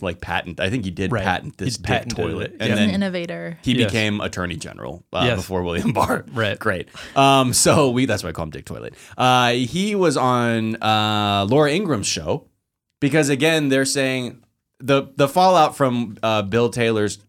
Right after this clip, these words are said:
Speaker 1: testimony was essentially, "Oh, yes, he was abusing his power
Speaker 2: Right.
Speaker 1: for his own political gain. It was a total abuse of the power of the office of the president." Um, and he just gave us, because we don't, we can't def-, they can't defend anything.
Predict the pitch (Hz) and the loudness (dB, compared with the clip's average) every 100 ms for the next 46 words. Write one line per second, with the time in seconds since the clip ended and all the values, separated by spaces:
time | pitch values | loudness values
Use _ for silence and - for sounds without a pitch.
0 | _ - 160 170 123 117 113 107 101 110 | _ -2 0 2 0 0 0 -2 -2 -2
1 | 101 110 104 98 - _ _ - 202 117 | -2 0 0 -2 -12 _ _ 4 4 4
2 | 85 117 196 113 - - _ _ - 175 | 0 2 2 2 -2 -10 _ _ -4 0
3 | 185 143 143 135 104 110 117 117 110 110 | 2 2 4 2 0 0 0 -2 -2 -4
4 | - 90 87 82 - _ - 170 139 117 | -2 0 0 -4 -12 _ -2 0 2 4
5 | 110 107 98 104 107 98 95 101 92 92 | 4 4 2 -4 -6 -4 -2 -2 -2 -4
6 | 90 85 92 85 76 73 - 95 90 85 | -4 -6 -8 -8 -10 -14 -8 -6 -6 -4
7 | 107 113 110 90 90 87 87 87 - 85 | 0 2 0 -2 -6 -6 -8 -10 -8 -6
8 | 82 82 - 78 85 - 92 87 95 95 | -6 -10 -8 -8 -8 -12 -10 -4 -2 -2
9 | 101 95 90 98 - - - _ _ - | -4 -8 -12 -14 -16 -18 -20 _ _ -8
10 | - 139 143 139 - _ _ - 185 180 | 0 2 2 0 -4 _ _ -2 -2 -2
11 | - _ - 202 202 180 143 151 147 143 | -10 _ -8 -4 -2 -2 -2 -2 -2 -2
12 | - - _ _ _ _ - 160 - 185 | -4 -8 _ _ _ _ -2 0 2 4
13 | 170 131 156 139 131 - 139 110 107 - | 4 4 2 2 0 0 0 0 -4 -2
14 | 127 139 131 101 98 131 117 95 90 90 | -2 0 -4 -2 -2 0 0 -2 -4 -4
15 | 90 90 | -4 -6